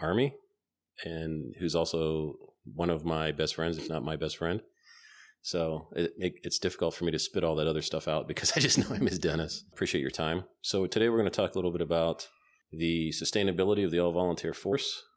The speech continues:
We're gonna talk a little bit about maybe some other military-related issues and projects Dennis has been working on. And then I'm gonna have, uh, a lightning round of some questions at the end. I just want your quick, uh, opinion on some general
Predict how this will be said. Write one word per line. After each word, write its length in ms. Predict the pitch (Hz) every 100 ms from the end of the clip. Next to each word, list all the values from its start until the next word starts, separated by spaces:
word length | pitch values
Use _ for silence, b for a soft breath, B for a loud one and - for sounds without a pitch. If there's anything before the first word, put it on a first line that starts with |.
| _ _ _
We're 140 | 82 87
gonna 140 | 80
talk 260 | - 82 85
a 20 |
little 140 | 80
bit 120 | 78
about 280 | 76 78 -
maybe 240 | 85 80 80
some 220 | 82 78
other 180 | 87 85
military-related 840 | 85 82 90 87 80 80 80 76
issues 420 | 92 - 113 113 - _ _ -
and 540 | 80 85 85 80 76 - -
projects 440 | 87 90 90 -
Dennis 240 | - 87 82
has 160 | 76
been 160 | 80 78
working 320 | 92 - 104
on. 200 | 101 104 - _ _
And 160 | - 90
then 80 | 87
I'm 60 |
gonna 140 | 87 82
have, 200 | 85 80 - -
uh, 320 | 80 78 78 - -
a 80 |
lightning 300 | 82 92 85
round 220 | 82 80 73
of 80 |
some 140 | - 78
questions 380 | - 82 78 76
at 80 |
the 120 | 80 76
end. 220 | 73 76 b b b b
I 60 | -
just 140 | -
want 140 | 80 65
your 80 |
quick, 400 | - - 80 -
uh, 220 | 76 71 73 _ _ _ 69
opinion 340 | - 85 69
on 180 | 67 69
some 340 | - 73 69
general 420 | 67 71 73 69